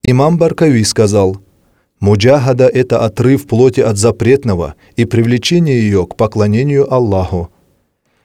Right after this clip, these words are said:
Это средство убадов, поклоняющихся, и основной капитал зухадов, отшельников, и инструмент облагораживания плоти и подчинения ее.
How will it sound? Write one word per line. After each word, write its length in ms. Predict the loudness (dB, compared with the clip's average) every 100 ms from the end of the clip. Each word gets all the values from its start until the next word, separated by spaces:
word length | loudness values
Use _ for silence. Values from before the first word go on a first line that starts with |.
| _ 0
Это 320 | 2 2 -4
средство 480 | -2 0 0 0 0
убадов, 640 | 0 2 0 -2 -8 -12 _ _
поклоняющихся, 1040 | -4 -2 0 2 0 -2 -4 -6 -8 -10 -12 _ _ _ _ 0
и 40 |
основной 520 | 2 2 0 0 0
капитал 580 | 0 0 -2 0 0 0
зухадов, 680 | -4 -2 0 0 0 -4 -8 _ _
отшельников, 840 | -6 -4 -2 0 0 -4 -8 -10 _ _ _ _ -2
и 180 | 0
инструмент 640 | 0 0 0 2 2 -2 -6 _
облагораживания 960 | 0 2 2 2 2 2 0 -2 -4
плоти 540 | -2 0 2 0 -4 -6 _ _
и 80 | -4
подчинения 720 | -2 -2 0 0 0 -2 -6
ее. 340 | -8 -8 -8